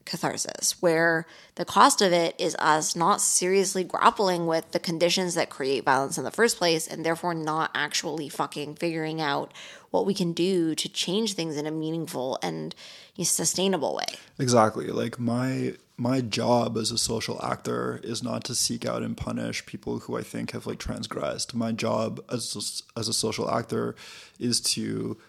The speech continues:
Speaker 2: like, support people when they need support, um,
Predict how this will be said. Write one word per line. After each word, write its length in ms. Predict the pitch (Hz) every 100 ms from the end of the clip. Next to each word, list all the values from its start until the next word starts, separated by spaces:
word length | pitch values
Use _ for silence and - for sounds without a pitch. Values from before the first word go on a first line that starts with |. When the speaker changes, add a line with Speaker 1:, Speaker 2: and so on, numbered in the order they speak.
| -
Speaker 2:
like, 120 | 113
support 360 | - 104 147 -
people 360 | 113 - 113
when 140 | 113 110
they 60 |
need 220 | 117 120 120
support, 600 | - - 135 113 120 - _
um, 440 | 127 123 113 113